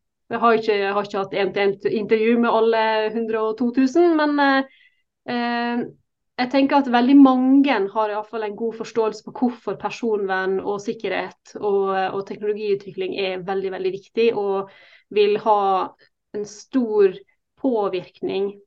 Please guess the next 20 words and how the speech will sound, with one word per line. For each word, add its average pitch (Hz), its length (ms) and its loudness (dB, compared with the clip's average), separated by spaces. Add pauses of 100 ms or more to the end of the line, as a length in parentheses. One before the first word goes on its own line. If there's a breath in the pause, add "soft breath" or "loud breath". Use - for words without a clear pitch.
(160)
på 208 160 2 (160)
hvordan 190 400 -2
samfunnet 202 1040 -6
fungerer 208 640 -2
fremover. 170 540 -6 (580)
Eh, 202 240 0
fordi 233 160 -2
en 247 320 0
ting 254 320 -2
er 220 80 -6
sånn 226 160 -6
som 208 160 -2
det 208 160 -2
er 190 400 -4
status - 560 -6
tjue - 240 -8
tjuetre, 262 460 0 (420 loud breath)
noe 233 320 2
annet 247 480 4
er 214 240 -2